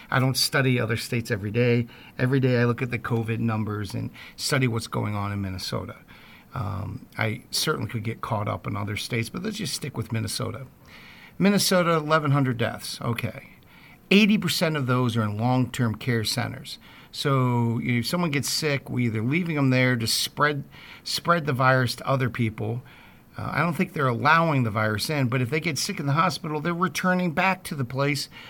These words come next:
so they can die. It's horrible. So, you know, there's, there's not enough sanitation. There's obviously not enough, uh, controlling aerosoled viruses in the air. And eighty percent, talk about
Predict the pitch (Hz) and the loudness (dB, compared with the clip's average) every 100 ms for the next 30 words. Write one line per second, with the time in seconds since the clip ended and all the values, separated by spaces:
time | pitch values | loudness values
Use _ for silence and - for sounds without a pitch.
0 | - - 175 175 170 170 156 165 165 143 | -6 0 2 2 0 -2 0 0 0 -4
1 | 131 - - - - 165 147 - - - | -4 -6 -8 -4 4 4 4 0 -8 -20
2 | - - - - - - 156 143 135 135 | -20 -20 -20 -20 -8 -2 2 4 4 4
3 | 127 123 135 135 131 123 123 120 - 135 | 4 0 -2 2 4 4 2 -2 -4 -2
4 | 120 117 - 135 123 110 120 113 110 104 | -2 -2 -6 -6 -4 0 0 0 -2 -4
5 | 101 - 107 104 98 190 185 - 180 165 | -6 -6 -4 -6 -2 2 4 4 2 2
6 | 156 139 - - - 127 - 160 175 147 | -2 -6 -14 -16 -4 -4 2 6 6 4
7 | 135 135 131 120 120 113 113 113 110 - | -2 -2 0 2 2 0 0 0 -2 -4
8 | 117 110 120 120 123 117 - 139 131 120 | -4 -4 -6 -4 -2 -2 -2 0 2 0
9 | 123 135 127 120 - 123 120 110 101 - | 0 -2 0 -2 0 0 0 -2 -8 -16
10 | - - 117 139 147 127 131 127 120 110 | -18 -4 2 4 4 2 0 0 0 -2
11 | - 123 117 - 135 135 131 175 - - | 2 2 2 0 2 4 4 2 -6 -18
12 | - - - - - 143 143 139 135 135 | -20 -20 -20 -20 -4 2 4 6 4 2
13 | 247 240 240 185 - 190 131 - - - | 4 6 6 2 2 2 2 -2 -14 -20
14 | - - - - - - 180 180 156 143 | -20 -20 -20 -20 -20 -10 -6 0 0 -2